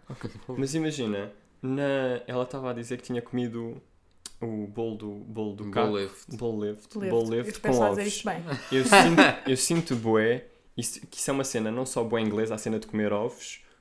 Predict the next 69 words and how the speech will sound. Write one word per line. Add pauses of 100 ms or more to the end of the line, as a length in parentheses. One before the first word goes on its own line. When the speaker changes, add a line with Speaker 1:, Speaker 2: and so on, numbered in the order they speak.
(100)
Speaker 1:
como
eu
não
percebo
Speaker 2:
Não
Speaker 1:
o
que
é
que
Speaker 2:
sei
Speaker 1:
vai
na
Speaker 2:
se
Speaker 1:
cabeça
das
Speaker 2:
é.
Speaker 1:
pessoas (240)
para
comer
assim
dessa
forma
ao
pequeno
Speaker 2:
Eu
não
Speaker 1:
almoço.
Speaker 3:
Eu
Speaker 2:
sei
Speaker 3:
nunca
Speaker 2:
se
é.
Speaker 3:
como, (100)
mas
no
hotel,
claro
Speaker 2:
Mas
Speaker 3:
que
Speaker 2:
acho
que
Speaker 3:
comi.
Speaker 2:
faz
bué
sentido,
sei
lá,
é
uma
bomba
de
proteína. (320)
Speaker 1:
Mas
Speaker 3:
Pois
Speaker 1:
ima-
Speaker 3:
logo
de
Speaker 2:
Logo
no
Speaker 3:
manhã.
Speaker 2:
início,
exato. (240)
Pá,
não
sei,
Speaker 3:
Epá.
Speaker 2:
acho, (220)
não
sei